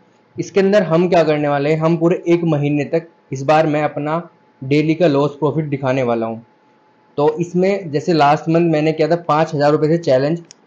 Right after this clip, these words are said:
तो उसमें क्या हुआ, मैंने सारी videos नहीं बनाई, बस अपना last में अपना पीएनएल दिखा दिया था।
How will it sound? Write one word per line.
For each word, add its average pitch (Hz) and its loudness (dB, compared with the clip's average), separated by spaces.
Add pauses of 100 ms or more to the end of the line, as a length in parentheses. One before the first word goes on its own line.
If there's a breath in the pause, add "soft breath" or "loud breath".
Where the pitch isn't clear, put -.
(180)
तो 156 0
उसमें 175 0
क्या 165 4
हुआ, 151 4
मैंने 170 2
सारी 160 2
videos 156 0
नहीं 143 0
बनाई, 147 -2
बस 151 -4
अपना 147 -4
last 135 0
में 147 -2
अपना 156 -4
पीएनएल 165 2
दिखा 139 -2
दिया 117 -2
था। 113 -10